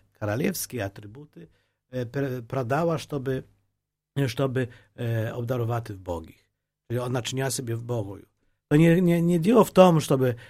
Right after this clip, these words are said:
w bogi, to, to może być i materialnie, i duchowo w bogi, ale w bogi materialna jest też znakiem świętości. To znaczy,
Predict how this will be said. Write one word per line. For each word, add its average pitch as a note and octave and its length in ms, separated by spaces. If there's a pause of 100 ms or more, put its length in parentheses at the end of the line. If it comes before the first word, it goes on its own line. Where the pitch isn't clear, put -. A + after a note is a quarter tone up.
(160)
w A#2+ 80
bogi, E3+ 500
to, D#3+ 160
to D#3+ 140
może E3+ 200
być D#3+ 160
i F3+ 80
materialnie, E3+ 640
i F3 60
duchowo D#3+ 460
w G2 40
bogi, F#2 480
ale A#2+ 240 (240)
w A2+ 80
bogi D#3 280 (100)
materialna D#3 680
jest C#3 220
też F#3+ 120
znakiem D#3 340
świętości. E3 600
To - 120
znaczy, C3+ 340